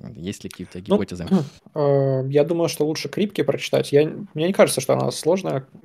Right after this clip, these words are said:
Speaker 2: Ну, как бы она относительно сложная, но,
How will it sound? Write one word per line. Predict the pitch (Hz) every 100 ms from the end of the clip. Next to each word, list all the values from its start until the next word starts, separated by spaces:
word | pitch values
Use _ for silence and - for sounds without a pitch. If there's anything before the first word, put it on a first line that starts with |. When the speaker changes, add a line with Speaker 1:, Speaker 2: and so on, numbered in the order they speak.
| -
Speaker 2:
Ну, | 156 139 - -
как | 143
бы |
она | 139 143 - - - _
относительно | 143 147 143 147 143
сложная, | 196 226 214 151
но, | 143 156 147